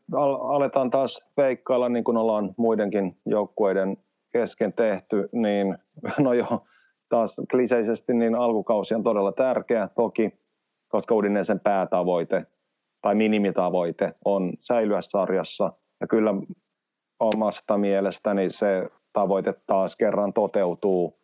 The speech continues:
Oliko se vuodesta yhdeksänkymmentäviisi, niin kuin sanoit, että yhtäjaksoisesti Udinese on pelannut Serie A:ssa? Kyllä.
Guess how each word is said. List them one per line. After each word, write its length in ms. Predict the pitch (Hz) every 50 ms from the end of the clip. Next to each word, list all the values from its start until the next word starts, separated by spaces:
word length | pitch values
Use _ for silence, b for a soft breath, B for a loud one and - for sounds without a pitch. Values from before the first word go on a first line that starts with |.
| _ _ _ -
Oliko 240 | 110 113 104 117 104
se 120 | - 117
vuodesta 360 | 113 113 110 104 - - 117
yhdeksänkymmentäviisi, 960 | 110 104 98 101 - - 101 107 101 95 101 104 98 104 101 95 87 - -
niin 180 | 98 95 92 90
kuin 160 | - 98 95
sanoit, 360 | - - 92 95 92 90 85
että 200 | 95 - - 107
yhtäjaksoisesti 800 | 104 98 87 - 101 95 90 82 - - 95 90 87 82 - - 101
Udinese 420 | 92 90 90 85 95 90 - -
on 120 | 98 98 85
pelannut 340 | 98 95 90 90 92 -
Serie 300 | - 98 92 87 90 87
A:ssa? 300 | 87 85 85 90 - - _
Kyllä. 300 | - 98 90 90 87 85